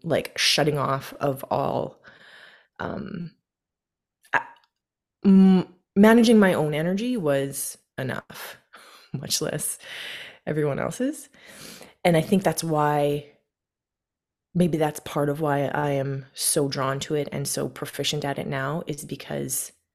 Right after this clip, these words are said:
I know what I, I see now what I missed out on for a really long time. Um, I'll share one story that really helped me to see. So I am,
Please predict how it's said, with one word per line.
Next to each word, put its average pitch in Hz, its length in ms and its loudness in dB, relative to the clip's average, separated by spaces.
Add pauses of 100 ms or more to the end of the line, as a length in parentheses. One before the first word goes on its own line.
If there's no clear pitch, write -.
(360)
I 151 80 -4
know 143 280 -2
what 135 340 -6
I, 135 420 -8 (920)
I 151 60 -8
see 160 220 0
now 139 200 -4
what 151 160 -4
I 135 180 -2 (280)
missed 147 640 -4
out - 160 -6
on 53 200 -8
for - 220 -8
a - 40 -6
really - 180 -8
long - 180 -8
time. - 400 -10 (1300)
Um, 143 600 -2 (880)
I'll 165 60 0
share - 280 2
one 165 320 4
story 139 380 2
that 135 200 0
really 147 180 0
helped 147 220 -8
me 147 80 -4
to 139 60 -4
see. - 200 -6
So 147 200 -2
I 143 200 -2
am, 156 380 2